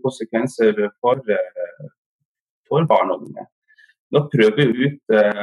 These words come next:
at man skal ha, ha, ha læringspartner i Teams og, og kunne samarbeide på den måten om, om oppgaver eller gjøre noe sosialt sammen, eh, klassen via, eh, via Teams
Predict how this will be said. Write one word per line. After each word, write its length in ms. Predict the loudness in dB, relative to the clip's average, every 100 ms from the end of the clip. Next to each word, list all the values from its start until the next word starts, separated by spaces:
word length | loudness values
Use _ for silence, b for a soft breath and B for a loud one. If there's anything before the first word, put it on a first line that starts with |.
| -6
at 120 | -6 -6 -6
man 140 | -6
skal 240 | -6 -4 -2
ha, 140 | 0 0 0
ha, 100 | -2 -2 -4 -6 -2
ha 100 | 0
læringspartner 960 | 2 2 0 -2 -4 -4 -2 -2 -2 -4
i 120 | -6
Teams 580 | -6 -8 -2 -2 -2 -4 -2
og, 360 | 0 0 -2 -10 b b
og 160 | -20 -16
kunne 180 | -14 -12
samarbeide 760 | -6 -4 -2 -2 0 0 0 -2
på 100 | -2
den 200 | 0 0
måten 500 | 0 -4 -6 -6 -6 -2
om, 260 | -2 -2 -6 -6
om 200 | -4 -2 -2
oppgaver 580 | -6 -2 0 2 -2 -2
eller 440 | -2 -2 -4 -6 -4
gjøre 260 | -2 0
noe 100 | -2
sosialt 600 | -6 -10 -2 2 2 -2
sammen, 580 | -2 0 2 -2 -4 -8 -14 b _
eh, 160 | 0 0 0
klassen 480 | -10 -10 -8 -2 0 0 -8 -10
via, 340 | -6 0 2 2 2 -2 _ _ _ -6
eh, 340 | -4 -4 -6 -10 _ _ _
via 160 | -4 -4 -4
Teams 360 | -10 -6 -6